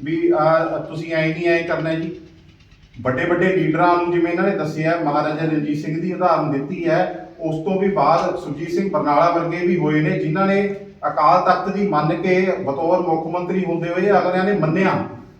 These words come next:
ਵੀ ਜੋ ਸਾਨੂੰ ਸਜ਼ਾ ਲਾਈ ਅਸੀਂ ਮੰਨੀ, ਨਿਮਾਣੇ ਸਿੱਖ ਹੋ ਕੇ ਉਹਨਾਂ ਨੇ ਮੰਨੀ। ਤੇ ਇਹ ਕਹਿਣ ਦਾ ਮਤਲਬ ਆਪਣੇ ਆਪ ਨੂੰ ਅੱਜ ਸਾਡਾ ਇਹੀ ਸਾਡੀ ਤਰਾਸਦੀ ਹੈ, ਇਹ ਆਪਣੇ ਆਪ ਨੂੰ ਉਸ ਤੋਂ ਉੱਪਰ ਸਮਝਣ ਲੱਗ ਗਏ। ਪਰ ਆਪਾਂ ਗੁਰੂ ਘਰ 'ਚ ਹੀ ਖੜ੍ਹੇ ਹਾਂ।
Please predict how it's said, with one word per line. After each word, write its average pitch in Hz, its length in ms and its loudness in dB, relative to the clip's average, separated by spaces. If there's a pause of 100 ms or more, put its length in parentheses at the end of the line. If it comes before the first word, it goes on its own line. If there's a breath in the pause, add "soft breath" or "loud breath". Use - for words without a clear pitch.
(220)
ਵੀ 156 140 -4
ਜੋ 156 240 0
ਸਾਨੂੰ 190 260 2
ਸਜ਼ਾ 180 280 0
ਲਾਈ 185 260 2
ਅਸੀਂ 208 180 0
ਮੰਨੀ, 180 320 0
ਨਿਮਾਣੇ 180 380 0
ਸਿੱਖ 190 260 -4
ਹੋ 202 80 4
ਕੇ 202 60 0
ਉਹਨਾਂ 214 220 0
ਨੇ 226 100 0
ਮੰਨੀ। 190 480 2 (360)
ਤੇ - 240 -2 (100)
ਇਹ 220 480 2
ਕਹਿਣ 208 340 -2
ਦਾ 220 100 0
ਮਤਲਬ 208 420 0
ਆਪਣੇ 196 360 0
ਆਪ 165 360 0
ਨੂੰ 175 200 0
ਅੱਜ 160 240 -2
ਸਾਡਾ 156 380 0
ਇਹੀ 160 520 -6 (120)
ਸਾਡੀ 139 560 -6 (140)
ਤਰਾਸਦੀ 131 480 0
ਹੈ, - 380 -4 (120)
ਇਹ 170 120 -4
ਆਪਣੇ 165 280 -2
ਆਪ 147 340 0
ਨੂੰ 151 360 -6
ਉਸ 139 120 -8
ਤੋਂ - 140 -10
ਉੱਪਰ - 300 -8
ਸਮਝਣ 110 340 -8
ਲੱਗ 110 240 -8
ਗਏ। - 80 -18 (800)
ਪਰ 127 240 0 (380)
ਆਪਾਂ 139 280 -4
ਗੁਰੂ 131 160 -6
ਘਰ 123 300 -4
'ਚ - 20 -10
ਹੀ 127 100 -8
ਖੜ੍ਹੇ 107 260 -4
ਹਾਂ। 139 140 -6